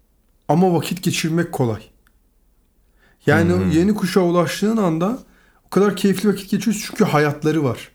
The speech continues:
Speaker 1: Hobileri var, planları var, programları var, arkadaş çevresi var, sosyal planları var. Bir şeylerle uğraşıyorlar, uğraşları var. Bizim kuşak bu konuda biraz daha verimsiz.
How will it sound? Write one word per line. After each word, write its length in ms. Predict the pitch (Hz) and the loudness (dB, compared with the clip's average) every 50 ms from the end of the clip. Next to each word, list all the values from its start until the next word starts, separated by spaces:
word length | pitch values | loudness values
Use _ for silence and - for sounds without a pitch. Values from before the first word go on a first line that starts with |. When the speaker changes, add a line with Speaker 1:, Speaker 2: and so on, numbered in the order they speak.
| _ _ _ _ _ | _ _ _ _ _
Speaker 1:
Hobileri 540 | _ - 170 165 170 180 175 180 175 180 175 175 | _ 0 2 2 4 2 2 2 2 2 2 2
var, 280 | 175 170 175 170 175 | 2 0 0 -2 -4
planları 640 | - - 143 143 147 151 151 156 160 160 165 170 170 | -4 -2 0 0 0 0 -2 -2 -2 -2 -2 0 0
var, 280 | 170 170 170 165 170 | 0 0 0 -2 -6
programları 680 | - 143 135 143 143 143 151 151 156 156 160 160 165 170 | -4 -2 -2 -2 0 -2 -2 -2 -2 -2 -2 -2 0 0
var, 140 | 180 175 175 | 0 0 0
arkadaş 560 | 175 147 131 123 - 135 135 151 156 151 - | 0 -2 -2 -2 -2 -2 -2 -2 -2 -4 -4
çevresi 420 | - 180 170 170 160 165 - 185 170 | -4 -2 -2 -2 -2 -4 -4 -4 -2
var, 160 | 170 170 165 | -2 -2 -2
sosyal 560 | 165 - - 139 120 - - 143 143 156 143 | -2 -4 -6 -6 -6 -4 -4 -2 -2 -2 -4
planları 500 | - 156 165 165 165 165 170 165 170 165 | -4 -4 -4 -2 -2 -2 -2 -4 -2 -2
var. 320 | 170 175 - 165 - - - _ _ _ _ _ _ _ _ _ _ - | -2 -2 -2 -4 -6 -12 -18 _ _ _ _ _ _ _ _ _ _ -4
Bir 100 | 165 160 | -2 -2
şeylerle 680 | - - - 208 233 220 208 214 208 202 208 202 185 | 0 2 2 2 2 4 2 2 2 2 0 0 0
uğraşıyorlar, 680 | 165 151 143 147 156 156 - - - 214 214 202 165 143 | 0 0 0 0 0 -2 -4 -4 -4 -2 0 0 0 0
uğraşları 640 | 139 135 139 147 147 139 - - 165 160 165 175 165 | 0 0 0 0 0 -2 -2 -4 -4 -2 -2 -2 -2
var. 140 | 131 107 - - _ _ _ _ _ _ _ _ _ _ _ _ _ _ _ _ _ _ _ _ _ _ _ _ | -4 -6 -8 -16 _ _ _ _ _ _ _ _ _ _ _ _ _ _ _ _ _ _ _ _ _ _ _ _
Bizim 320 | 151 151 147 165 220 240 226 | -4 -4 -2 0 0 -2 -2
kuşak 540 | - - - 180 - - 214 254 247 - - _ _ - | -4 -6 -10 -8 -4 -2 -2 -2 -2 -8 -18 _ _ -8
bu 80 | 165 | -8
konuda 420 | - - 190 196 202 202 202 208 180 | -2 0 0 0 2 0 0 0 2
biraz 420 | 208 208 202 190 185 170 165 156 | 2 2 2 0 0 -2 -2 -2
daha 440 | 175 170 143 143 190 208 214 220 - - _ _ _ _ _ _ _ _ _ | -2 -2 0 0 -2 -2 -2 -4 -6 -16 _ _ _ _ _ _ _ _ _
verimsiz. 840 | 135 123 139 151 151 147 151 139 139 - - 143 123 - - - - | -2 2 2 2 2 2 0 0 -2 -4 -4 -4 -6 -6 -8 -14 -18